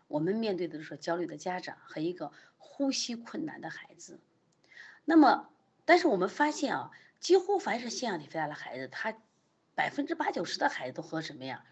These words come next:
就是过敏有关系。为什么呢？因为腺样体是人体的免疫一个器官，免疫器官干嘛呢？它要工作呀，所以它就对全身啊，包括特别对我们的鼻腔咽部有一个调节作用。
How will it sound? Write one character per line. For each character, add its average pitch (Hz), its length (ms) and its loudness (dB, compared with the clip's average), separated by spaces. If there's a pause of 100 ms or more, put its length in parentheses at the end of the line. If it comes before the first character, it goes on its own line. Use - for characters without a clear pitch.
(280)
就 175 100 -6
是 151 140 -6
过 165 180 -2
敏 151 140 0
有 160 140 -2
关 143 260 -12
系。 - 260 -12 (800)
为 349 160 8
什 180 160 0
么 156 80 0
呢？ 143 80 -2
因 262 180 0
为 320 80 8
腺 349 260 4
样 208 120 0
体 - 220 -10
是 170 120 -4
人 165 160 0
体 - 160 -12
的 185 80 0
免 156 240 -6
疫 156 40 -2
一 185 40 -4
个 196 80 -4
器 - 220 -8
官， 226 300 -4 (440)
免 240 200 6
疫 381 100 12
器 349 180 6
官 285 200 4
干 220 160 2
嘛 135 180 -2
呢？ 151 160 0
它 - 80 -2
要 311 80 4
工 311 260 6
作 285 200 4
呀， 202 240 -2 (260)
所 - 140 0
以 302 40 6
它 349 220 2
就 339 100 4
对 220 220 -2
全 170 300 -4
身 254 260 -2
啊， 165 80 0
包 220 160 2
括 214 140 -4
特 - 160 -12
别 202 120 -2
对 - 160 -8
我 165 60 -4
们 156 120 -6
的 151 60 -4
鼻 156 160 -10
腔 175 220 -6
咽 185 240 -2
部 113 220 -12
有 117 100 -12
一 175 140 -6
个 196 140 -2
调 - 320 -8
节 151 200 -6
作 147 220 -8
用。 139 200 -8